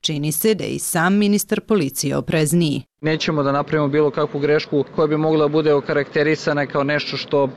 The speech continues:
Speaker 2: bi nanelo štetu Republici Srbiji, već upravo da se čitav proces završi sa što više dokaza i da onda kada podignemo optužnice se zna zašto smo to uradili.
Speaker 1: Milana Dragićević, međutim, ističe da represivne mere neće rešiti problem nacionalizma i ukazuje na potrebu za sistematskim antinacionalističkim radom u svim domenima.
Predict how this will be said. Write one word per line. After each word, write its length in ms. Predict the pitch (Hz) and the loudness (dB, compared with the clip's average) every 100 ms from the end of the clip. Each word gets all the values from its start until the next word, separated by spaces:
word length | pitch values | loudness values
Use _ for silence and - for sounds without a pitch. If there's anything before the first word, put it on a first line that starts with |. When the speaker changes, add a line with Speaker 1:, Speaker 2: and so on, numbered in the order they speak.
| - | -6
Speaker 2:
bi 80 | 147 | -2
nanelo 340 | 151 151 143 | 0 2 2
štetu 340 | 135 - 143 147 | 0 0 0 0
Republici 480 | 131 143 143 131 - | 0 0 0 -2 -4
Srbiji, 380 | - 170 190 | -2 0 2
već 220 | 160 151 202 | 2 0 0
upravo 360 | 185 180 160 | 0 2 2
da 120 | 147 | 2
se 140 | 143 143 | 0 -2
čitav 320 | - 196 180 | -2 0 0
proces 360 | 170 175 170 147 | 0 0 0 -2
završi 400 | 156 165 - 147 | 0 0 -2 -4
sa 140 | - | -4
što 200 | - 185 | -2 0
više 280 | 175 170 175 | 2 2 0
dokaza 480 | 156 160 175 165 147 | 0 0 -2 0 0
i 100 | 170 | 0
da 120 | 165 | 2
onda 180 | 175 170 | 2 0
kada 260 | 160 156 147 | 0 2 2
podignemo 540 | - 160 165 151 147 | 2 0 2 2 0
optužnice 540 | 151 170 156 160 151 147 | 0 0 0 -2 -2 -2
se 120 | 151 | -2
zna 220 | 139 151 | 0 0
zašto 240 | 143 139 | 0 -2
smo 140 | - 135 | -4 -2
to 120 | 139 | 0
uradili. 300 | 123 98 98 - _ - | 0 0 -4 -12 _ 0
Speaker 1:
Milana 400 | 202 165 160 147 | 2 2 0 -2
Dragićević, 640 | 156 151 190 - 208 190 | -2 0 0 2 2 2
međutim, 440 | 214 196 208 214 | 2 2 2 2
ističe 380 | 208 - 220 - | 2 2 0 0
da 120 | 196 | 2
represivne 580 | 196 196 190 185 196 180 | 2 0 0 0 2 2
mere 300 | 185 185 180 | 4 4 2
neće 440 | 180 185 180 - 143 | 2 2 0 -2 -2
rešiti 400 | 139 - 147 139 | -2 -2 -4 -4
problem 400 | - 147 151 151 | -2 0 2 2
nacionalizma 760 | 147 - 156 147 175 180 170 | 0 0 2 4 4 2 2
i 120 | 147 147 | 2 0
ukazuje 480 | 143 160 147 151 | 0 0 0 2
na 100 | 143 | 0
potrebu 500 | 135 185 180 185 160 | 0 0 0 0 0
za 140 | 151 147 | 0 -2
sistematskim 840 | - - - 185 180 175 - 170 | -4 -4 0 2 2 0 0 0
antinacionalističkim 1200 | 190 202 196 185 175 - 170 170 175 - - 175 170 | 2 2 2 2 0 0 2 2 0 -2 -4 0 0
radom 460 | 170 165 156 156 | 0 0 0 -2
u 120 | - 214 | 0 0
svim 320 | - 160 139 | 2 0 0
domenima. 580 | 120 104 87 98 110 | -2 -4 -4 -2 -2